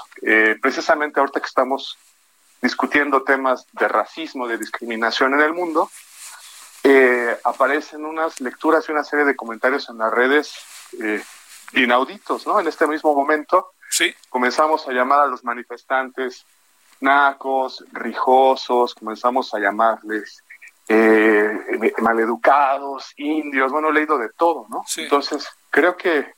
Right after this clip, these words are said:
Speaker 1: las redes nos ayudan a entender el porqué de las manifestaciones sociales, la manera como percibimos el descontento social de algunos o el descontento social de algunos grupos, parece que también nos está dando pistas de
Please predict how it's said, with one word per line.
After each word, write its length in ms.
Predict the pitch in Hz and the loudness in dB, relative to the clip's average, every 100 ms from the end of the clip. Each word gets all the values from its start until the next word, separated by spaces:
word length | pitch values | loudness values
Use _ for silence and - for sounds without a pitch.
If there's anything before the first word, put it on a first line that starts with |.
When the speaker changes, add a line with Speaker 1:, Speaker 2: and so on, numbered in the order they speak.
| _ - | _ -4
Speaker 1:
las 160 | 120 | 0
redes 320 | 131 147 156 | 2 0 -2
nos 200 | 123 110 | -8 -6
ayudan 260 | 120 143 147 | 0 2 2
a 40 | |
entender 500 | 123 110 110 113 156 - - - - _ _ _ | -2 -6 -6 -2 -2 -2 -12 -16 -16 _ _ _
el 120 | 117 | -2
porqué 500 | 120 127 - 147 170 - _ - _ - | 2 0 0 -2 -2 -4 _ -20 _ -6
de 80 | - | 0
las 140 | 117 113 | 0 0
manifestaciones 640 | 113 107 110 107 - 113 | -6 -8 -8 -6 -4 -6
sociales, 360 | - - 101 101 | -4 -2 -2 0
la 100 | 113 | 0
manera 260 | 127 165 170 | 2 2 0
como 220 | 131 107 | -4 -6
percibimos 680 | 117 113 117 131 139 135 120 | -6 -6 -6 -4 -4 -6 -6
el 100 | 104 | -6
descontento 520 | 101 - 104 120 117 | -6 -6 -4 -4 -4
social 340 | 110 - 113 | -4 0 0
de 80 | 110 | 2
algunos 520 | 104 104 131 170 220 - - | -2 -2 -4 -2 -4 -8 -2
o 220 | 110 104 | 4 4
el 80 | 101 | 2
descontento 460 | 101 - 107 110 110 | -2 -8 -8 -8 -10
social 240 | - - 110 | -6 -2 0
de 60 | 104 | 0
algunos 300 | 110 113 104 | 0 0 2
grupos, 500 | 117 - 214 - - - - - - - _ | 2 2 0 0 -8 -12 -10 -10 -10 -14 _
parece 340 | - 101 - 143 | -2 0 -2 -6
que 80 | |
también 300 | - 101 113 | -4 -2 0
nos 120 | 127 120 | -2 -4
está 220 | - 110 | -2 2
dando 280 | 107 110 113 | 2 0 -4
pistas 560 | - 120 - 156 - _ | -4 -4 0 -2 -2 _
de 220 | - 107 | -6 -6